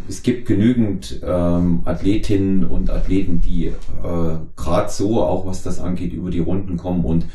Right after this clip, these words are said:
halt auch noch arbeiten, ganz normal gehen. Ja, du gehst ja auch ganz normal arbeiten, du hast dein Studium und so weiter. Das ist jetzt, äh, kein Sport, mit dem man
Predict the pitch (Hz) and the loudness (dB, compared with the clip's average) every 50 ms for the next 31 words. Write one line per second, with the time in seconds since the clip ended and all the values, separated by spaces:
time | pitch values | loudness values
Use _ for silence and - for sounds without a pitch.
0 | - - - - - - - - - - 87 85 - - 87 87 - - - - | -4 -4 -4 -6 -6 -6 -4 -2 0 2 2 4 4 2 2 2 2 2 2 2
1 | - - - - - - - - - - - - 78 - - 73 76 71 - - | 0 0 0 0 0 0 0 -2 -2 -2 -2 -2 -2 -2 0 0 -2 -2 -2 -2
2 | 71 71 69 67 69 69 69 - 67 69 69 69 71 82 87 170 165 - 175 - | -2 -2 -2 -4 -4 -6 -8 -8 -8 -8 -6 -4 -4 -2 0 2 4 4 6 6
3 | 196 - - - - - - 165 165 - - - - - - - - - - - | 4 4 4 2 0 0 0 2 4 4 4 4 4 4 4 4 2 2 0 0
4 | - - 80 - 78 78 80 - - - 82 82 80 - - - 104 110 113 101 | -2 -2 -4 -4 -4 -4 -2 0 0 2 2 2 2 2 2 2 2 2 0 0
5 | 98 92 90 87 82 85 85 87 80 78 - 80 82 82 85 85 82 80 80 80 | 0 -2 -2 -2 -2 -2 -4 -4 -4 -6 -4 -2 -2 -2 0 -2 -2 -4 -4 -6
6 | - - - - 82 - - - - - - - 82 82 80 82 78 78 - - | -8 -6 -2 -2 -2 -2 -2 -6 -8 -8 -6 -4 -2 -2 0 -2 -2 -4 -8 -8
7 | - 98 85 85 90 92 - - - - - - - - - - - - - - | -4 -2 -2 0 2 2 2 4 4 4 4 4 2 2 2 2 0 0 0 2
8 | - - - | 2 0 0